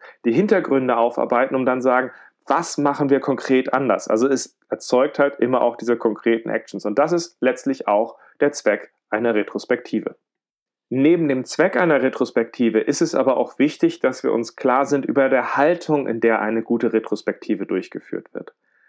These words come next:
Eine Retrospektive ist eben kein Meeting, in der wir versuchen, den Schuldigen an einen Baum zu martern, sondern es geht darum, wie schaffen wir es, gemeinsam zu lernen und da ist schuldige Suchen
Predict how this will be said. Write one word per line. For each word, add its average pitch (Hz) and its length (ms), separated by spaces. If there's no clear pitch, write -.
Eine 131 160
Retrospektive 143 720
ist - 260
eben 127 220
kein 160 380
Meeting, 147 380
in 117 100
der 123 140
wir 127 100
versuchen, 131 420
den 117 160
Schuldigen 151 460
an 120 100
einen 120 180
Baum 151 260
zu - 160
martern, 113 600
sondern 143 280
es 135 120
geht - 180
darum, 135 320
wie 156 140
schaffen 160 340
wir 143 120
es, 135 140
gemeinsam 127 480
zu - 140
lernen 117 320
und 127 200
da 123 100
ist 123 160
schuldige 143 440
Suchen 139 540